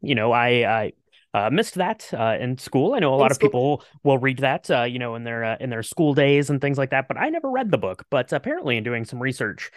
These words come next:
Speaker 1: uh, there's, there's, like, a whole bunch of, uh, websites you can go and learn all about the book, all about the thousand of iterations of movies and T V movies and miniseries and,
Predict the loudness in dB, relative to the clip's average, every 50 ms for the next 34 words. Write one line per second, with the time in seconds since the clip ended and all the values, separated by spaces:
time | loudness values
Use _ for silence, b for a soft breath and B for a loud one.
0 | B B B B B 0 2 2 2 2 2 2 2 2 2 0 0 -2 -2 0
1 | 0 0 0 2 2 4 4 4 4 2 2 0 -4 -4 -4 -4 -8 -8 -12 _
2 | _ -6 -4 -4 -2 0 -2 0 0 0 -2 -2 -4 -8 -10 -8 -8 -8 -6 -4
3 | -4 -4 -4 -4 -6 -6 -6 -6 -4 -2 0 2 2 2 4 2 2 2 0 2
4 | 2 2 2 0 -4 -12 -18 B B B B B B 0 2 2 4 4 2 2
5 | 0 -2 -8 -10 -10 -4 -2 0 0 0 0 0 -2 -4 -2 -4 -4 -4 -2 -2
6 | -2 -2 -4 -8 -8 -8 -8 -8 -4 -4 -4 -2 -4 -4 -4 -6 -6 -8 -8 -10
7 | -10 -4 -2 -2 -2 0 0 0 0 0 -2 -2 -4 -4 -6 -6 -4 -4 -2 -2
8 | -2 -2 -2 -4 -4 -4 -6 -6 -6 -8 -8 -8 -10 -10